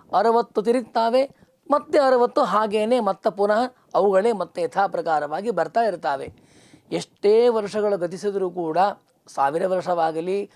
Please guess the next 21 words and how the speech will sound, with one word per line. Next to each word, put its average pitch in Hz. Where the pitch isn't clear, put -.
ಲಕ್ಷ 160
ವರ್ಷವಾಗಲಿ, 165
ಯುಗವಾಗಲಿ, 180
ಹತ್ತು -
ಯುಗವಾಗಲಿ, 196
ಈ 254
ಅರವತ್ತು 254
ಸಂವತ್ಸರಗಳೇ 247
ತಿರುಗಿ 269
ತಿರುಗಿ 202
ಬರ್ತಾ 165
ಇರ್ತಾವೆ. 151
ಹಾಗಾಗಿ 165
ಆ 156
ಸಂವತ್ಸರಗಳು 165
ಎಲ್ಲ 226
ಕಾಲಕ್ಕೂ 233
ತಿರುಗ್ತಾ 247
ಇರ್ತಾವೆ. 202
ಸರಿ, 247
ಇವಾಗ 226